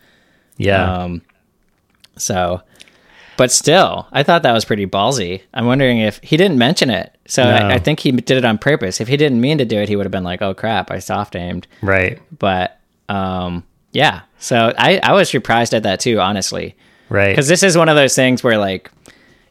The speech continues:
Speaker 2: if he had messed that up, in hindsight, I would have said, "See, he soft aimed. That was a mistake.
Speaker 1: Yeah.
Speaker 2: He, he should have aimed down sight." But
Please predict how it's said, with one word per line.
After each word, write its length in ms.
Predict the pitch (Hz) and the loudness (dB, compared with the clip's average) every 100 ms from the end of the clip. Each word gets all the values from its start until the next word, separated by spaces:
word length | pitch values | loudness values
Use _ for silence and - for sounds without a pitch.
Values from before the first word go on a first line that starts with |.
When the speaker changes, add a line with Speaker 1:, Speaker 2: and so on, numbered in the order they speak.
| - | -4
Speaker 2:
if 160 | 139 | 0
he 80 | 170 | 2
had 140 | 160 | 4
messed 260 | 135 123 - | 4 2 2
that 180 | 110 92 | 2 2
up, 360 | 95 156 - _ _ _ _ _ - | 2 0 -2 _ _ _ _ _ -2
in 140 | 123 | 0
hindsight, 600 | 110 113 123 151 151 151 | 2 0 2 2 2 2
I 100 | 113 | 0
would 120 | 113 107 | 0 0
have 120 | 98 | -2
said, 420 | - 101 95 92 - | -2 0 -2 -4 -10
"See, 260 | - 131 | -4 0
he 160 | 120 110 | 0 -2
soft 380 | - 113 117 - | 0 0 0 -2
aimed. 220 | 95 95 | -4 -2
That 120 | 98 | -4
was 140 | 107 98 | -4 -6
a 60 | |
mistake. 600 | 85 85 - 101 90 - - | -6 -4 -4 -2 -4 -6 -2
Speaker 1:
Yeah. 320 | 107 101 87 - _ | 0 2 -2 -8 _
Speaker 2:
He, 100 | - | -8
he 80 | 104 | -6
should 260 | - 117 | -2 0
have 100 | 101 | 2
aimed 180 | 92 90 | 0 -2
down 220 | 87 85 | -4 -6
sight." 400 | - 143 135 - _ - | -2 0 0 -2 _ -2
But 240 | 101 87 | 0 0